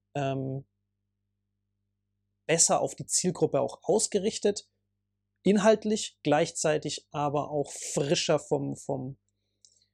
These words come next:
vom Feeling her, sag ich mal, von der, von der, vom Auftreten, vom, was da rüberkommt, ja. Ich sehe immer noch so viele Stellenausschreibungen, die einfach nur Text sind,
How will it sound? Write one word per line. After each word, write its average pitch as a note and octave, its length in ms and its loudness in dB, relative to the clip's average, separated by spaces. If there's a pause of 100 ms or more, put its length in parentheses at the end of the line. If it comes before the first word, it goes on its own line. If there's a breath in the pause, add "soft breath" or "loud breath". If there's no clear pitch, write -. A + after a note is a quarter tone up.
(480)
vom C3+ 240 -4
Feeling D3 440 -2
her, B2+ 200 -6
sag C#3 160 -6
ich - 100 -12
mal, - 180 -10
von - 180 -8
der, - 120 -6
von - 220 -8
der, C#3 260 -10 (240)
vom - 200 -10
Auftreten, - 1040 -6
vom, - 420 -10
was C#3 220 0
da C#3 160 4
rüberkommt, C3+ 880 -2
ja. C3+ 240 -6 (420 soft breath)
Ich - 260 -14 (200)
sehe D3 260 0
immer D3+ 200 0
noch C#3 300 -2 (160)
so D3 380 2
viele D#3+ 380 0
Stellenausschreibungen, C#3+ 920 -2 (500 soft breath)
die C#3 180 0
einfach C#3+ 180 0
nur C3+ 100 0
Text - 260 -2
sind, F#3 180 -10